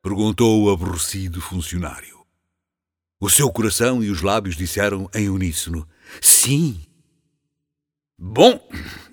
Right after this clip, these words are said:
disse o empregado, limpando as lentes, "trata-se de um lugar de carteiro para a Ilha Negra." "Ah, que coincidência!" disse Mário. "Eu vivo mesmo ao lado, na Calheta."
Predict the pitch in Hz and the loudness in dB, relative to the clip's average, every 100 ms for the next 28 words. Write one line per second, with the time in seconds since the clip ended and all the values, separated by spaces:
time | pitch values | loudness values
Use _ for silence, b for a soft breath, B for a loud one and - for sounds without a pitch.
0 | - 90 110 - 98 101 90 110 117 120 | -12 -6 -2 0 2 0 0 0 2 2
1 | 101 87 87 85 113 104 80 76 78 69 | 0 -4 -4 -2 0 -2 -2 -6 -8 -12
2 | - - - - - - _ _ _ _ | -18 -20 -12 -10 -10 -14 _ _ _ _
3 | _ _ 202 202 180 - 151 127 - 139 | _ _ 4 6 4 0 -2 -2 -2 0
4 | 139 139 160 165 147 123 107 117 110 - | 2 4 6 8 6 2 -2 -2 -2 4
5 | 139 139 127 101 110 107 107 131 131 117 | 6 6 4 0 -2 0 2 2 2 2
6 | 131 143 95 82 - _ _ _ _ _ | 2 2 0 -6 -8 _ _ _ _ _
7 | _ _ - 147 135 - - 180 180 165 | _ _ -6 -4 -4 -4 -4 2 4 4
8 | - 196 208 185 - - 160 117 b b | 2 0 -2 -2 -2 -4 -6 -8 b b
9 | b b 92 101 87 - 95 87 82 80 | b b -6 -4 -2 -2 -2 -2 -4 -8
10 | B B B 247 233 190 240 185 220 254 | B B B 6 8 6 2 4 4 4
11 | 214 240 214 190 151 127 185 175 190 175 | 2 0 2 2 2 2 0 4 4 6
12 | 165 135 - 95 78 | 6 4 -4 -8 -8